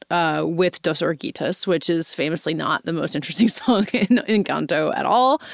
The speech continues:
um, but is the one that they nominated. Um, but I was looking at the fact that Billie Eilish won the Critics' Choice Award, uh, for No Time to Die, that she wrote with Finneas. I don't really like that song that much. Uh, I don't love any of the nominees that much, so it's not, like, a heart thing for me. But I do think it's a,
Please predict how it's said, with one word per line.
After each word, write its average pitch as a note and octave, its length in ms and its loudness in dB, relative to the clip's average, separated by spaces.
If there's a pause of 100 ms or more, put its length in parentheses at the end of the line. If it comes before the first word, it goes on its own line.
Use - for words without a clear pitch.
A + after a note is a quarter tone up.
(240)
um, G3+ 260 6
but C4 140 4
is D#4 120 4
the D4 80 6
one A3 120 4
that F3 60 0
they E3 120 2
nominated. D#3 680 0
Um, F3 400 2
but G#3+ 80 4
I G#3+ 80 6
was B3 200 6
looking D4+ 240 4
at C#4 40 4
the A#3 80 2
fact - 320 -2
that G3 200 2
Billie F#3 200 4
Eilish E3 440 2
won D#3+ 380 0
the D#3 80 2
Critics' - 240 -8
Choice G4 240 2
Award, G#3 380 4
uh, D#3+ 160 2
for - 140 -4
No D#3 120 -2
Time D#3 160 -6
to F#3+ 60 -6
Die, A#3+ 360 4
that F3+ 140 0
she - 140 -4
wrote D3+ 120 0
with - 140 -10
Finneas. G3 440 2 (640)
I C#4 80 6
don't C#4 120 4
really D4+ 200 4
like C4+ 180 2
that B3+ 160 2
song A#3+ 220 4
that C#4 100 2
much. C#4 520 0
Uh, G#3 200 4
I A3 60 2
don't - 260 2
love D#3+ 260 -2
any E3 200 -2
of F3+ 60 -2
the G3 40 0
nominees G3+ 400 2
that G3+ 160 0
much, G3+ 180 0
so - 140 0
it's - 140 -2
not, F3 120 -2
like, E3+ 140 -2
a D3 60 -2
heart D#3+ 280 -4
thing G#3 320 0
for A3+ 140 -2
me. A3 240 4
But G3+ 140 0
I G#3+ 60 4
do C4+ 140 4
think C4 160 2
it's B3 120 2
a, G3 100 4